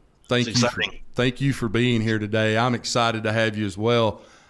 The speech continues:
Speaker 1: I need to start by apologizing, having coffee spilt all down the front of one of the only shirts I have down here.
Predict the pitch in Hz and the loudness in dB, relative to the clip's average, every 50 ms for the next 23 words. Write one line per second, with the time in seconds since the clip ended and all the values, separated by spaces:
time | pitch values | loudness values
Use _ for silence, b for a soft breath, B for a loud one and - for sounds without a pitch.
0 | B B 113 123 131 139 139 127 117 104 - - - 139 135 131 117 117 117 117 | B B 0 0 2 2 2 2 0 -2 -2 0 2 2 2 2 2 2 2 2
1 | 113 110 - 139 123 120 120 120 113 110 117 113 117 117 113 110 113 107 104 101 | 2 2 2 2 2 4 2 2 2 2 2 2 4 2 2 2 0 0 -2 -2
2 | 92 b b b b b b b - 117 120 123 123 117 117 110 104 98 - - | -4 b b b b b b b -2 0 2 2 2 0 -2 -2 -2 -4 -6 -8
3 | - - 135 127 127 123 - 117 110 - - - - 123 117 113 110 110 - - | -4 -2 0 0 0 0 0 0 0 0 -4 -2 0 2 2 2 0 -2 -2 -2
4 | 107 110 117 120 123 120 120 113 113 110 - - B B B B B B _ 107 | 0 0 2 2 2 2 2 2 0 -2 -6 -16 B B B B B B _ -4
5 | 107 123 120 123 120 117 113 113 107 104 98 92 92 101 113 107 - - 123 120 | -2 0 2 2 2 2 2 2 0 0 -2 -6 -4 -6 -6 -6 -4 -2 0 2
6 | 123 120 113 110 104 - - 104 107 110 113 117 117 104 110 104 104 113 117 120 | 2 2 2 0 -2 -4 -6 -2 0 2 2 2 2 0 -2 -2 0 0 2 2
7 | 117 110 104 - - 120 113 110 107 - - 113 104 98 113 110 110 98 98 101 | 2 0 0 0 0 2 2 2 0 0 -2 -2 0 2 2 2 0 0 0 0
8 | 98 95 92 - 98 95 - 180 | 0 0 0 0 0 2 2 0